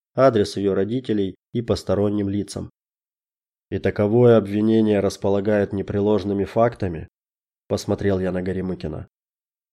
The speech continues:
«В полной мере», ответил мне Николай Хрисанфович, ничуть не сомневаясь в сказанном. Я взял папку в руки. «Тяжела»,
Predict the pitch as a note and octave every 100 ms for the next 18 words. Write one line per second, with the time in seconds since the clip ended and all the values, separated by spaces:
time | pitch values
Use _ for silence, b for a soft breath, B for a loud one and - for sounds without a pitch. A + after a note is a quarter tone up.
0 | _ _ _ _ A#2 A#2+ A#2+ A#2+ A#2 G2+
1 | D#2+ - _ _ _ _ _ _ _ -
2 | G2+ G#2 G2 F#2+ F#2 F#2+ G2 F#2 F#2+ G2
3 | F2+ G2 F2+ A#2+ G#2+ G2 E2+ E2 - D3
4 | D3 A#2+ A2 F#2+ - F2+ F#2 F#2 G2 F2+
5 | - - - F2+ E2+ D#2+ E2 - _ _
6 | _ _ _ _ _ _ _ F#2+ F#2+ C3
7 | C3+ A2 B2 B2 A#2 G#2+ G#2 A2+ G#2 A2
8 | G2+ - E2 - _ _ _ _ _ _
9 | _ _ _ _ - F2+ F#2+ A#2+ G#2 F2+
10 | F2 E2+